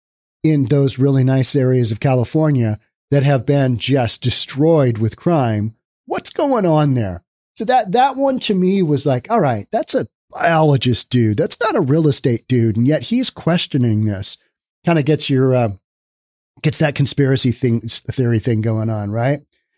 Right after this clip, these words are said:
So with ever rising housing prices in Oakland and across California, homeless encampments have multiplied on sidewalks and under freeway bypasses because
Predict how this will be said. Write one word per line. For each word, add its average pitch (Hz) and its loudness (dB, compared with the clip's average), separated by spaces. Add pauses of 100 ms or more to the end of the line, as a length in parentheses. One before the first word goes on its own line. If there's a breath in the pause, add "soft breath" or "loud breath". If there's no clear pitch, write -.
So 214 4
with 185 4
ever 254 2
rising 233 2
housing 202 2
prices 208 0
in 165 2
Oakland 190 0
and 156 2
across 156 0
California, 165 0 (280 soft breath)
homeless 294 -2
encampments 151 0
have 135 2
multiplied 139 -2
on 127 0
sidewalks 143 0
and 131 0
under 151 0
freeway 131 0
bypasses 156 -4 (320)
because 139 2